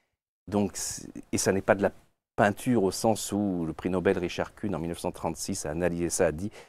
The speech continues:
Ce ne sont pas des pigments connus sur Terre. » C'est, enfin, c'est pas d'origine, euh, végétale, euh,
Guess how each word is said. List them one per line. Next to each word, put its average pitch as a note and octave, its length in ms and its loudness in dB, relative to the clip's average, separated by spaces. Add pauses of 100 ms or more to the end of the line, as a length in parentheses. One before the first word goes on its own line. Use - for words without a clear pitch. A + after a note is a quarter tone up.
(240)
Ce - 100 -12
ne D#2+ 40 -8
sont F2+ 160 -2
pas G#2+ 120 4
des G2 120 0
pigments G2 360 -4
connus G2 280 -2
sur - 240 -10
Terre. » - 260 -12 (320)
C'est, F2 180 -4
enfin, D#2 340 -6
c'est E2+ 220 -6
pas G#2 280 12
d'origine, F#2 560 2
euh, D#2+ 540 -2
végétale, F#2+ 760 6
euh, D#2+ 240 0